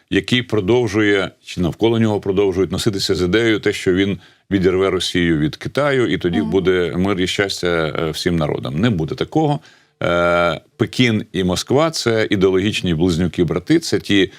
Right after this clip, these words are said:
Speaker 1: режими, які живуть за своїми імперсько, е, авторитарними принципами, і нічого іншого від них чекати не можна.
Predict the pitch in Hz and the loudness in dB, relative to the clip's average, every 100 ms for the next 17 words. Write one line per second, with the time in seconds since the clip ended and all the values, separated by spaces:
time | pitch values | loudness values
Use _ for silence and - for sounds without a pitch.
0 | - _ - 101 101 147 131 107 90 95 | -20 _ 0 2 2 2 2 2 0 0
1 | 90 110 120 95 - 95 101 104 135 139 | 2 2 2 0 -2 2 2 4 2 2
2 | 135 - _ _ _ _ 110 95 104 120 | -2 -6 _ _ _ _ -2 0 2 0
3 | 120 - 117 113 107 104 - - - - | 0 -4 0 2 2 0 -2 -12 -16 -8
4 | 71 85 85 85 82 85 - 95 82 101 | -2 0 2 2 0 -2 0 -2 0 -2
5 | 98 98 92 82 127 143 123 113 110 107 | -2 -4 -4 -2 -2 0 -2 0 0 0
6 | - 110 98 - 113 87 110 135 - 101 | 0 2 2 2 2 2 0 0 0 0
7 | 90 98 87 - 90 87 87 87 85 64 | 2 -2 -6 -4 -4 -2 0 0 0 -2
8 | - - | -6 -14